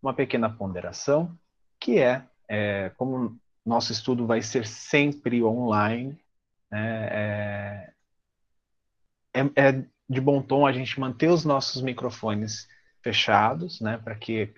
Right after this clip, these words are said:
aquela pessoa que está falando, ela possa ser ouvida pelos demais, né, e sempre que vocês quiserem comentar, que,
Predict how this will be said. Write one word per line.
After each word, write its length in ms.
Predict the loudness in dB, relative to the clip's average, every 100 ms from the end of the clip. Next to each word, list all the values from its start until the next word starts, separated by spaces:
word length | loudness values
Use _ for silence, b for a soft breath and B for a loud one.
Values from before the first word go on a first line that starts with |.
| _
aquela 240 | 0 2
pessoa 500 | 2 -2 -2 2 2
que 120 | 0 -6
está 200 | -4 -2
falando, 580 | -2 0 2 0 -4 -10 _ b b b b -2
ela 180 | 0
possa 300 | 2 0 0 -2
ser 200 | -4 -2
ouvida 460 | -2 -2 0 -2
pelos 280 | -4 -4 -2
demais, 680 | 0 2 2 2 -6 -16 -14
né, 280 | -10 -8 -10 _
e 120 | -2 0
sempre 360 | 0 0 0
que 100 | -2
vocês 320 | -2 0 -4
quiserem 460 | -2 4 6 6 2
comentar, 840 | 0 0 2 0 4 6 6 0 _ _ _
que, 200 | -2